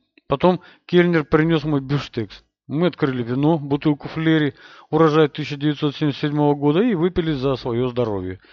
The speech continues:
Я располовинил бифштекс, и мы съели его почти в полном молчании. «Наверное, ты считаешь меня бесстыдницей, раз я ввалилась к тебе в номер», — наконец заговорила Джилли.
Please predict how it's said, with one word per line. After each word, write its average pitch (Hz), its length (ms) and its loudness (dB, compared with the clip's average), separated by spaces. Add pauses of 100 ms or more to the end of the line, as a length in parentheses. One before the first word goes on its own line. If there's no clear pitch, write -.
(200)
Я 185 200 0
располовинил 165 640 4
бифштекс, 151 640 0
и 190 120 -2
мы 190 120 2
съели 180 380 0
его 160 160 4
почти 143 320 0
в 123 120 -4
полном 135 340 -2
молчании. 107 560 -6 (460)
«Наверное, 208 600 -2
ты 202 100 -6
считаешь 185 520 -2
меня 180 220 0
бесстыдницей, 147 920 -4
раз 123 260 -6
я 123 100 -4
ввалилась 113 600 -2
к - 80 -20
тебе 123 380 -4
в 131 140 -8
номер», — 104 400 -4 (280)
наконец 127 360 -6
заговорила 131 520 -2
Джилли. 120 420 -6